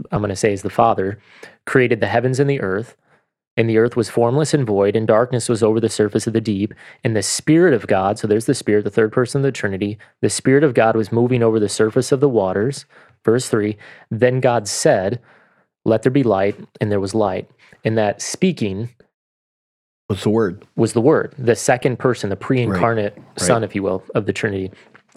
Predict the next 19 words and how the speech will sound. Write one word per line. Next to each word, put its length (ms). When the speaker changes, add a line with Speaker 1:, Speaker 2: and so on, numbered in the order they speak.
Speaker 1:
And 100
so 100
here 140
we 100
see 140
all 140
three 140
persons 380
of 60
the 60
Godhead 360
working 300
in 80
complete 400
unity, 580
but 160
to 80
carry 340
out 340